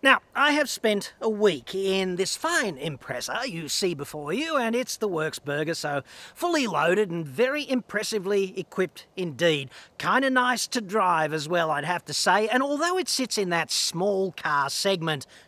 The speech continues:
notionally, it's actually not that small. So if you're inquiring about a family car, I think you're barking up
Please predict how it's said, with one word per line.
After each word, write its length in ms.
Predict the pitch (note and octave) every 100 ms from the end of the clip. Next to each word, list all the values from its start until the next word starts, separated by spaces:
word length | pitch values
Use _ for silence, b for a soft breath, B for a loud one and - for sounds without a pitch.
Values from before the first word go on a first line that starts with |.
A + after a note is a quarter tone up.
| -
notionally, 840 | F3 A3+ C#4+ - C#3 A2 C3 B3 B B -
it's 120 | E4
actually 360 | E4 - B3+
not 240 | G3 F3+ -
that 200 | D#3 C#3+
small. 440 | - G#3 F3 A2
So 200 | - G#3
if 140 | A3+ A#3
you're 380 | D#4 D#4+ A#3+ -
inquiring 800 | - F#3+ - G3 A3+ A3 G3+ F3+
about 300 | D#3+ D#3+ D#3 B B
a 100 | G3
family 440 | - C4 C4 G3+ D#3
car, 400 | - B2+ D3 G#3 _ _ _ -
I 80 |
think 200 | E3 A3
you're 60 | D3+
barking 480 | A#2 D#3 D3 D3+ C#3
up 160 | C#3